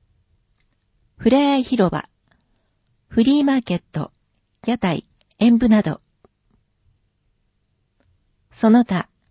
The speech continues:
軽食堂、講座体験コーナーなど。問い合わせ、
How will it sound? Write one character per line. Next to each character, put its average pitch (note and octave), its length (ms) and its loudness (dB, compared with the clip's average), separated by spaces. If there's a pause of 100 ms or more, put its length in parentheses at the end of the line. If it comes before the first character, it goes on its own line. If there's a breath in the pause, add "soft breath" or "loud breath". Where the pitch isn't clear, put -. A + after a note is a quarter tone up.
(600)
軽 C#4 180 0
食 C#4 280 -4
堂、 D#3 280 -4 (600)
講 C4+ 200 0
座 C#4 140 -4
体 B3+ 220 -2
験 A#3+ 180 2
コ A#3+ 160 -2
ー A3 140 -6
ナ E3+ 140 -2
ー - 20 -6
な C#3 160 -6
ど。 - 180 -12 (1900)
問 B3 180 0
い A#3+ 60 0
合 A3+ 80 0
わ G#3+ 80 -2
せ、 - 260 -6